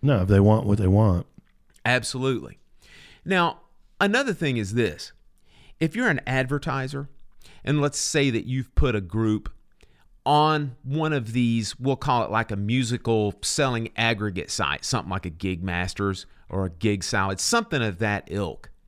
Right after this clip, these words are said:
Speaker 2: Something that I've learned is if you get a call or an email from somebody, you better get on it.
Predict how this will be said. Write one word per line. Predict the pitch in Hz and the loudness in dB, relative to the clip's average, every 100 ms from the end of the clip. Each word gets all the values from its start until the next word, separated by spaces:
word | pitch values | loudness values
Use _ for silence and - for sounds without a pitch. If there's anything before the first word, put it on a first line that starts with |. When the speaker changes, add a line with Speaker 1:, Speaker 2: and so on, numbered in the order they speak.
| _ - - - - | _ -20 -20 -18 -8
Speaker 2:
Something | - 233 240 262 | -2 -2 -2 -2
that | 196 | 0
I've | 131 127 113 | 2 0 0
learned | 107 107 80 52 - - | -2 -2 -4 -8 -14 -6
is | 104 92 | -4 -2
if | 95 - | -4 -4
you | 151 226 | -4 -4
get | 196 170 175 - | 0 0 0 -4
a | 98 | -10
call | - 135 120 120 127 - - - - - - - - - | -4 -2 0 -2 -6 -12 -20 -20 -20 -20 -20 -20 -20 -6
or | 127 131 127 | 0 2 4
an | 131 | 2
email | 135 135 120 90 76 - - _ _ - | 2 2 2 0 -6 -14 -20 _ _ -18
from | - 95 85 | -6 -6 -4
somebody, | - 80 73 - - - _ _ _ - - - - | -6 -8 -10 -16 -18 -20 _ _ _ -20 -20 -20 -8
you | 113 139 | -2 -2
better | 98 - 117 110 107 113 110 _ 98 | 0 2 4 4 2 -2 -4 _ -10
get | 107 110 98 95 - _ _ _ - | 0 2 2 0 -4 _ _ _ -8
on | 90 85 | -4 -4
it. | 76 | -6